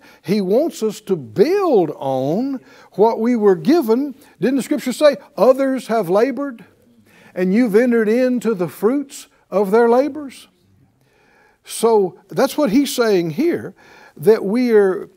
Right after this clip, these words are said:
we, we need to pass things on to the next generation. Verse seven, that they might set their hope in God and not forget the works of God,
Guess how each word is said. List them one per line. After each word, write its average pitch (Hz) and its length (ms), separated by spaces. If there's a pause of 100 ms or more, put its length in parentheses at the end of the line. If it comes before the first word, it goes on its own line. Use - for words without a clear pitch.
(400)
we, 208 260
we 220 180
need 254 220
to 214 60
pass 269 440
things 233 360
on 247 400 (400)
to 226 100
the 208 120
next 277 280
generation. 208 840 (440)
Verse 240 260
seven, 233 460
that 196 120
they 208 140
might 247 300
set - 340
their 214 160
hope 208 320
in 175 180
God 254 360
and 196 300
not 214 280
forget 214 720 (120)
the 165 180
works 165 640 (120)
of 139 200
God, 123 440